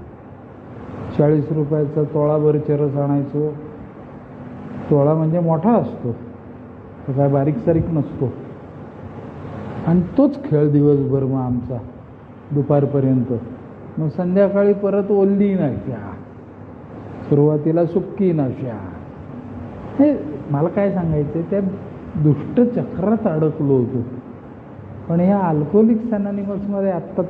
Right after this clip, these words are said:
आपण जे बसलोय ना इथं सगळेजण, इथं आलो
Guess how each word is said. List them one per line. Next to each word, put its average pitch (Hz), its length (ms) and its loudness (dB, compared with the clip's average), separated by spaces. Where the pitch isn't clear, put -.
आपण 170 260 -2
जे 170 120 4
बसलोय 165 440 2
ना 220 120 6
इथं 180 260 2
सगळेजण, 156 500 0
इथं 156 440 4
आलो 185 540 6